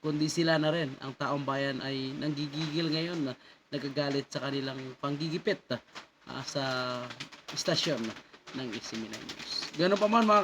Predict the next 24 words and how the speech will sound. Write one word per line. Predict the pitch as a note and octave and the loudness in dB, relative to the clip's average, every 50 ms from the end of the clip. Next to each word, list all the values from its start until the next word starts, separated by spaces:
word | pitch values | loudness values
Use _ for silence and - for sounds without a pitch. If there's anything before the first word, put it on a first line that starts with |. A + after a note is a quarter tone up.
| F3+ G3 | 6 6
kababayan | F3 F3+ D#3+ D#3 D#3 D#3 D3+ D3 C#3+ | 4 6 6 6 8 8 6 6 4
po | C3+ - C#3 | 0 -2 -2
natin, | B2+ C3 C#3+ D3 - C#3 C3+ C3 C3 C3 - - - _ - | -2 -2 -4 -4 -4 -4 -4 -2 -4 -6 -8 -14 -20 _ -8
sila | - - D#3 D3+ D3+ C#3+ | -2 0 2 2 2 2
pa | - C#3+ C#3 | 0 -2 -2
rin | C#3+ C#3 B2 C3+ | 0 -2 -2 -4
ang | C3 C3 C3 C3 C3+ - - - | -6 -8 -8 -10 -10 -10 -10 -8
magdidesisyon | C#3 C#3 C#3 D3 C#3+ D3 C#3+ - E3+ F#3+ E3+ - F#3+ D3+ C3 A#2+ | -6 -2 -2 0 0 0 0 0 0 0 0 0 0 0 0 0
dahil | A#2 A#2+ B2 A#2+ | 0 0 -2 -2
sila | A2+ - - C3 B2 C3 B2+ | -2 -4 -4 -4 -2 -2 -4
ang | C3+ | -4
nasa | B2+ B2+ B2 - C#3 | -4 -6 -6 -8 -12
pwesto. | - _ - E3 G#3 F#3+ - - - D3+ D3 C#3+ - - - - - - _ _ _ | -10 _ 0 0 0 0 2 2 4 4 4 4 2 -6 -20 -20 -20 -20 _ _ _
Tayo | - B2+ C3 C3 A#2+ B2 | -4 -4 -2 -2 -2 -2
ay | A#2+ B2 B2 | -4 -4 -6
magsasalita | B2+ B2 - - - - C#3 B2+ B2+ C3 - B2 B2 | -6 -6 -6 -8 -6 -4 -2 -2 -2 -2 -2 -2 -2
tayo, | - - G3+ G#3+ G3 F3+ F3 F3+ | 0 2 4 4 4 4 2 2
magbibigay | D#3 D3+ C3+ B2+ C3 B2 C#3 B2+ D3 D3 C#3+ | 0 0 -2 -2 -2 -2 0 2 2 2 2
ng | C3+ A#2+ B2 | 2 -2 -4
ating | B2 A#2+ B2+ B2+ | -6 -4 -6 -6
sariling | - - B2+ A#2+ B2+ A#2+ A#2+ A#2 - | -6 -6 -8 -6 -6 -6 -6 -8 -8
opinion | B2 - B2 B2 B2 B2 A#2+ F2 | -8 -6 -4 -4 -4 -4 -6 -10
at | A2 - | -12 -12
saloobin. | - A#2+ A#2+ A2+ F#2 G#2 G2+ - G#2 | -10 -10 -10 -10 -10 -10 -12 -12 -14